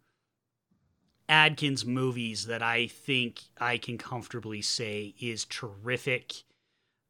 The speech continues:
uh, in addition to him, and that there are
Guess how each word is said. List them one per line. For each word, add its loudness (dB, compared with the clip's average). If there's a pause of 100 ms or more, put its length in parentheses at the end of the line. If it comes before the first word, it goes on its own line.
(120)
uh, -4 (1600)
in 6
addition 0
to 4
him, 2 (500)
and 4
that -2
there 4
are 2